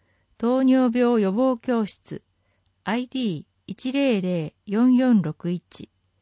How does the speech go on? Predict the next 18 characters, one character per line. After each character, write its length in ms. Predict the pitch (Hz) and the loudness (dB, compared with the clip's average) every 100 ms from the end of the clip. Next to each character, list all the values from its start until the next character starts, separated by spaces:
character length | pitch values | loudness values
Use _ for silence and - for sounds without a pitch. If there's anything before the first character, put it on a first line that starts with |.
| _ _ _ _ _ - | _ _ _ _ _ -2
日 320 | 233 - 208 | -2 -2 -8
時、 220 | 165 156 _ _ _ _ _ | -6 -12 _ _ _ _ _
六 300 | - 185 240 | -10 -4 2
月 280 | 240 254 233 | 2 2 -2
十 240 | 208 220 240 | -2 -2 -2
七 240 | - 226 | -4 2
日 440 | 226 208 214 202 - | 2 2 -4 -8 -8
金 300 | 226 240 247 | 0 4 6
曜 260 | 247 196 | 4 2
日 240 | 165 165 _ _ _ - | 0 -8 _ _ _ -2
午 160 | 262 254 | -2 2
前 260 | 226 190 | 4 4
十 240 | 170 233 214 | 2 0 0
時 120 | 196 | -2
か 140 | 165 | -4
ら 100 | 151 | -4
正 320 | 160 214 208 | -4 -2 -2
午。 220 | 151 151 | -2 -10